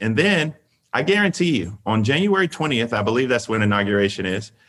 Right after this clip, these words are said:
Secret Service is going to be there at noon to escort him to wherever he wants to go. Bedminster, back to, back to Park Avenue or wherever he lives. I, I'm not worried about him leaving office. And I'm not worried about the people who will be in the streets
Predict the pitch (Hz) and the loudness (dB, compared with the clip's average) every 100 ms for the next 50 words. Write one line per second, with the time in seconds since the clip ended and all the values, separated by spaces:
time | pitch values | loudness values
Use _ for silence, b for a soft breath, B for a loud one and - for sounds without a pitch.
0 | b b - 190 190 - 135 139 143 127 | b b -4 -2 -2 -2 0 0 0 -4
1 | 110 113 110 110 98 127 135 120 101 87 | -2 0 0 -2 0 2 2 4 2 2
2 | 98 113 156 170 _ - 92 117 147 - | 0 2 0 -4 _ -4 -2 0 -2 0
3 | 139 135 139 131 104 95 101 120 143 151 | 0 0 -2 -2 -2 0 0 0 -2 -2
4 | 139 143 120 123 - 117 85 80 _ 85 | -2 -2 -2 -4 -8 -2 -2 -2 _ -4
5 | 110 151 160 165 - 165 170 _ b b | 0 2 0 -2 -4 -6 -6 _ b b
6 | b b - 117 147 - 120 104 90 65 | b b -6 -4 -2 4 6 6 4 -2
7 | _ 104 131 147 120 123 143 139 147 160 | _ -2 -2 0 -2 0 2 2 0 0
8 | 160 143 110 120 143 147 143 147 156 160 | 2 4 4 4 2 0 2 2 2 0
9 | 143 - _ - 113 _ - _ _ 120 | -4 -14 _ -10 -10 _ -20 _ _ -4
10 | 170 175 113 127 127 113 98 104 104 101 | 0 0 2 4 4 2 2 2 4 4
11 | 98 95 87 87 71 - 107 113 120 135 | 2 0 -4 -6 -10 -8 -2 0 2 2
12 | 131 127 117 113 110 - 127 - 117 113 | 2 2 2 0 -2 -4 -4 -2 -4 -2
13 | 107 101 95 120 110 104 101 123 127 123 | 0 -2 0 0 0 -2 -4 -4 -4 -6
14 | - | -16